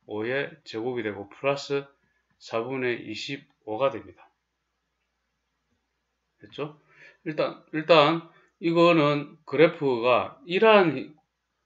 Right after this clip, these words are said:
게 되죠. 위로 볼록 형태. 그리고 꼭지점은 여기가 R이 이 분의 오일 때 값이 사분의 이십오가 되고, 이 R은 이십오, 이 분의 오는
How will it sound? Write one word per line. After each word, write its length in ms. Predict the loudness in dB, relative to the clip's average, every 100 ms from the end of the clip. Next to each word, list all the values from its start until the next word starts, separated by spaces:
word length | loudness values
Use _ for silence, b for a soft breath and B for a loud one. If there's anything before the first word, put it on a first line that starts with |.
| -16
게 100 | -10
되죠. 300 | -8 -8 -8
위로 320 | -4 -2 -2
볼록 320 | -4 -4 -2 -4
형태. 400 | -10 -10 -10 -2
그리고 580 | 0 2 2 2 0 b b
꼭지점은 680 | -2 0 2 2 2 0
여기가 640 | -2 -4 -2 0 0 -2 -12 _ -2
R이 640 | 2 4 4 2 -2 -6
이 280 | -8 -10 -10
분의 460 | -6 -4 -4 -6
오일 440 | -6 -4 -4 -8 -4
때 240 | -2 -2 -6 _ _ _ -12
값이 580 | -8 -8 -6 -6 -8 _ _ _ _ _
사분의 580 | -12 -6 -4 -2 -2 -2
이십오가 640 | -4 -8 -10 -6 -4 -2
되고, 540 | 0 -2 -4 -6 -6 b b b
이 100 | 2
R은 240 | 6 6
이십오, 560 | 4 0 -4 -2 -4 -6 -8
이 200 | -6 -2
분의 220 | 0 2
오는 480 | 2 0 0 -2